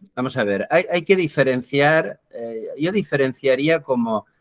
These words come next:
como, como tres niveles para que yo intento hacer también, igual que tú hablas de lo, de lo diferenciar la oficina de prensa, que está muy bien,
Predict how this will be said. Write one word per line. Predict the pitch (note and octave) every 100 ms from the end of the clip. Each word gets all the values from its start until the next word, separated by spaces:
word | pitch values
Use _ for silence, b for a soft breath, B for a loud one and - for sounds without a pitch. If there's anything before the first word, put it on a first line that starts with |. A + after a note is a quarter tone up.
| _ _ _ -
como, | B2 A2
como | A2 B2 A#2+
tres | A#2 D3+ D3 C3+
niveles | A#2+ A2+ B2 A#2 G2+ A2 C#3 - -
para | G2+ G2 F#2+ F#2 F2 D2+ -
que | G#2 G2+
yo | A2
intento | G#2+ A2 G#2+ G2
hacer | F#2 - G#2
también, | F#2 F2+ A2+ G#2
igual | G2 G#2+
que | A2
tú | A#2
hablas | A#2 A2+ G#2
de | A2+
lo, | G#2+
de | G2+ G2+
lo | G2+
diferenciar | G2 - G2 F#2+ - G#2+ G#2
la | G2
oficina | - G2+ G#2 G2
de | F#2
prensa, | - C3+ C3+ E2+
que |
está | E2+ -
muy | F#2+ F#2+
bien, | F#2 A#2 B2+